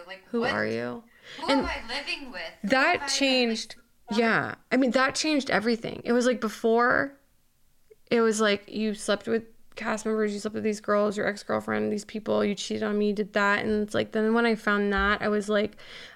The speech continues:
Speaker 2: "I don't even know what I'm dealing with right now. This is so far out of anything that is within my realm." Like, I don't,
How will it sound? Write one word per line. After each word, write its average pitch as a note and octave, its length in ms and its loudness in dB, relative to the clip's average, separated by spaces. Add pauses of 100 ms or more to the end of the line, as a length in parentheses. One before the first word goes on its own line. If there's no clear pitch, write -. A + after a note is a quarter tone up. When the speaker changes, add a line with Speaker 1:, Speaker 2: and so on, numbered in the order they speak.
(100)
Speaker 2:
"I G#3+ 120 4
don't C4 160 4
even B3+ 200 2
know G3+ 120 2
what G3 200 -2
I'm G3 140 -4
dealing G3 340 -2
with G3+ 140 -4
right G3+ 180 0
now. G#3 140 2
This G#3 240 -2
is G#3+ 100 -2
so G#3 240 0
far G3+ 460 0
out G3+ 100 0
of G#3 160 -2 (100)
anything G#3+ 440 2
that - 260 -4 (140)
is G#3+ 240 0
within G#3+ 560 0 (880)
my G3+ 260 4
realm." G3 600 0
Like, G3+ 260 0
I G3+ 160 2
don't, G#3 500 0